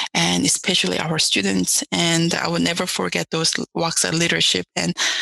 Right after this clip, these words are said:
you know, how they felt the codes. You know, I, I like to actually share one conversation I had with the, uh, walks of leadership.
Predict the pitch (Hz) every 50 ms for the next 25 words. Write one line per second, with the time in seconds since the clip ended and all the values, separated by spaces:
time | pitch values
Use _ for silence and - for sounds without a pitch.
0 | - - - - - _ _ _ _ - 170 160 - 180 170 160 156 156 - -
1 | 180 170 180 180 180 170 160 160 170 175 170 160 - - - - - _ - -
2 | 170 175 190 196 - 165 - - - 170 165 175 - - - 185 196 214 226 233
3 | 240 - - - - - 202 208 226 240 247 - - - 226 214 - - - 196
4 | 196 - - - 196 190 185 175 - 170 175 180 185 185 - - - - - -
5 | - - 180 170 160 170 - - 170 170 - 175 - - - - - - - -
6 | - - - - - - - - 175 170 170 165 165 165 170 175 170 - - 185
7 | 175 170 165 - - - - - - 185